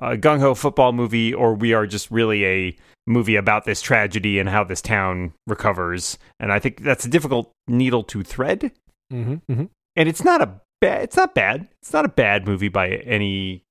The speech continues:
Speaker 1: means. But, like, you know, it's, i-, it's fine. I, you know, I would put this in the B range, I feel like.
Speaker 2: Yeah, yeah. I think, uh, Remember the Titans is a better movie.
Speaker 1: Mm, mm-hmm.
Speaker 2: But, uh, so here's where my head goes. Like, one of the things we talked about with Invincible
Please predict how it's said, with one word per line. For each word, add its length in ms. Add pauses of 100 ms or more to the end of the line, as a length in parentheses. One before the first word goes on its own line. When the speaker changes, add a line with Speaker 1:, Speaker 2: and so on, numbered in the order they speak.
(100)
Speaker 1:
means. 640 (480)
But, 120
like, 220
you 60
know, 400
it's, 400 (420)
i-, 40
it's 340
fine. 340
I, 120
you 180
know, 80
I 80
would 100
put 140
this 160
in 60
the 60
B 280
range, 400
I 100
feel 260
like. 340 (540)
Speaker 2:
Yeah, 240 (220)
yeah. 200 (380)
I 80
think, 380
uh, 240
Remember 280
the 80
Titans 400
is 140
a 40
better 200
movie. 360
Speaker 1:
Mm, 220 (200)
mm-hmm. 280
Speaker 2:
But, 180
uh, 80 (200)
so 420 (160)
here's 300
where 100
my 180
head 220
goes. 340 (120)
Like, 320 (260)
one 240
of 80
the 40
things 180
we 80
talked 260
about 140
with 120
Invincible 880